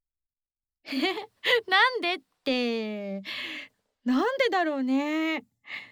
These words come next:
ちょっとだけしょっぱいうさぎさんのリンゴがいなくなっちゃうのが寂しかったのかな。<laughs>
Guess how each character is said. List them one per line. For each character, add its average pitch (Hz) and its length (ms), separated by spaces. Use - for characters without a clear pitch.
ち - 100
ょ 220 40
っ 208 40
と 339 160
だ 381 120
け 381 120
し 370 120
ょ 330 60
っ - 80
ぱ 392 140
い 330 80
う 226 80
さ 277 160
ぎ 330 100
さ 349 140
ん 339 60
の 339 100
リ 320 140
ン 320 40
ゴ 320 100
が 302 100
い 285 80
な 339 120
く 440 100
な 427 100
っ - 40
ち 349 100
ゃ 320 40
う 285 40
の 240 120
が 196 100
寂 202 240
し - 80
か 554 140
っ - 20
た 359 120
の 247 100
か 214 120
な。 220 460
<laughs> - 600